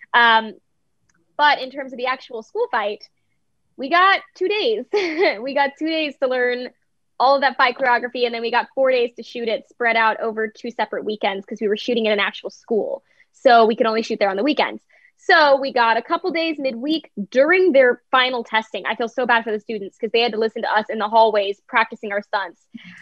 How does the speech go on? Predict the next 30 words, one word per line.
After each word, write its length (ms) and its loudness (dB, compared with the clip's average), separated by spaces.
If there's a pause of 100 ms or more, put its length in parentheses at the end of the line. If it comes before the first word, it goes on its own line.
(100)
Um, 520 4
<laughs> 60 -6
and 180 -2
then 280 2
we 260 0 (260)
learned 320 -2
the 80 -2
whole 200 0
thing 340 -6
and 220 -6
went 220 -2
and 100 -6
performed 480 -2
it. 240 2
Uh, 140 4
we 100 -2
got 240 4 (440)
the 120 -4
two 200 0
weekends. 460 -4
The 180 -6
first 280 -2
weekend, 360 -4
we 120 -6
did 180 -2
the 100 -2
oneer. 480 0
That 240 4
took, 200 -4
like, 200 -4